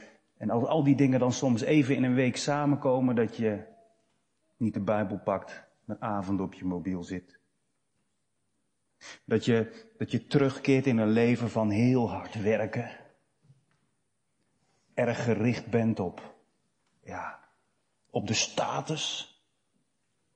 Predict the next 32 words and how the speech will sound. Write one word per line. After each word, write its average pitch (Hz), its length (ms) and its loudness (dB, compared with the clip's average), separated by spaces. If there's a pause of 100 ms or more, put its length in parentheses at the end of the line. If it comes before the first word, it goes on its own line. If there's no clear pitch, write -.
(540)
Dat 131 140 -2
lucht 151 260 6
een 131 60 4
beetje 139 320 4
op, 170 200 0
dan 135 140 6
ben 151 200 8
je 156 100 8
weer 160 160 4
iemand, 170 440 4
want 131 220 2
thuis 151 260 2
lukt 156 200 2
het 147 120 0
niet, 151 140 6
dan 143 100 6
ben 156 140 6
ik - 80 2
het 151 100 2
tenminste 151 380 6
wel 156 140 4
op 135 120 2
mijn 131 140 4
werk. 170 240 4
Ik 175 100 -2
noem 220 240 6
zomaar 202 320 4
even 180 280 4
een 165 100 4
paar 165 180 0
praktische 180 520 0
dingen. 175 400 2